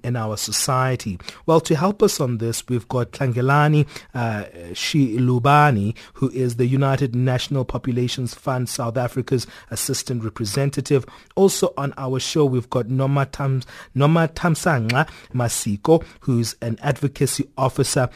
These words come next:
at the Center for Study of Violence and Reconciliation. Now, Noma, I wanna start the conversation with you because I know, uh, at the Center for Study of Violence and Reconciliation,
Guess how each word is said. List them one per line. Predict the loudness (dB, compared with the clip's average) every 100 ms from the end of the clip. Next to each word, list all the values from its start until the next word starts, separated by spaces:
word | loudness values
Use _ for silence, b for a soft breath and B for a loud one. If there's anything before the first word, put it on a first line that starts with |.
| B B
at | -10
the | -6
Center | -4 0 0 0 -4 -6
for | -10 -2 -2 -2
Study | -6 0 0 2 -2 -4
of | -6 -6
Violence | -4 -2 0 0 -2 -4 -6
and | -4 -2 -2
Reconciliation. | -4 -4 -6 -4 -6 -4 -2 -2 -2 -4 -6 -8 B B B
Now, | 2 2 2
Noma, | -2 2 4
I | 4
wanna | 4 2
start | 2 2 4
the | 2
conversation | 2 2 0 0 0 0 -2
with | -2 -2
you | 0 2 2
because | 0 0 4
I | 6
know, | 6 6 6 2 B B -6
uh, | -2 0 0 -2
at | -6
the | -4
Center | -2 2 2 2 0
for | 0 0 0
Study | 0 -2 0 0 0
of | -2 -4
Violence | 0 2 4 2 0 -2
and | -6 -6
Reconciliation, | -6 -6 -4 -4 2 4 4 2 -4